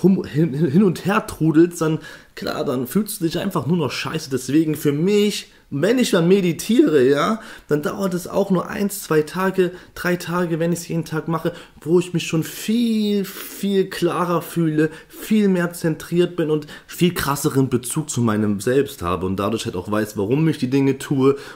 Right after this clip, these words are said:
und mich dabei natürlich dann viel besser fühle. Bei mir ist es die Meditation,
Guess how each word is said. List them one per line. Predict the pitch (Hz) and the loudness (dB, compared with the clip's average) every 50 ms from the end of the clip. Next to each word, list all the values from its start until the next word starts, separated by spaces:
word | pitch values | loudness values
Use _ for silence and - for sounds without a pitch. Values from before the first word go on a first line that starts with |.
| - - | -4 -2
und | 165 165 | 0 0
mich | 151 151 | 0 0
dabei | - 135 110 107 117 113 | 0 0 0 2 2 2
natürlich | 117 113 107 - 120 113 110 104 - | 2 0 -2 -4 -4 -4 -2 -4 -4
dann | 104 101 - | -6 -6 -4
viel | - 123 113 | -2 -2 -2
besser | 113 123 - - 120 95 | 0 -2 0 0 -2 -2
fühle. | - - - 95 87 90 87 - - - - - - - - - - - _ _ _ _ _ _ _ _ _ - - - | -2 -4 -6 -4 -2 -2 -4 -4 -8 -16 -20 -20 -20 -20 -20 -20 -20 -20 _ _ _ _ _ _ _ _ _ -20 -10 -4
Bei | - 185 190 | 0 2 4
mir | 196 196 180 | 4 4 4
ist | 156 | 2
es | 160 147 - | 2 0 2
die | 127 117 | 2 2
Meditation, | 113 113 101 98 - - 92 87 - - - 156 165 202 359 370 | 4 2 2 0 -4 -6 -10 -8 -8 -2 0 0 0 0 0 -4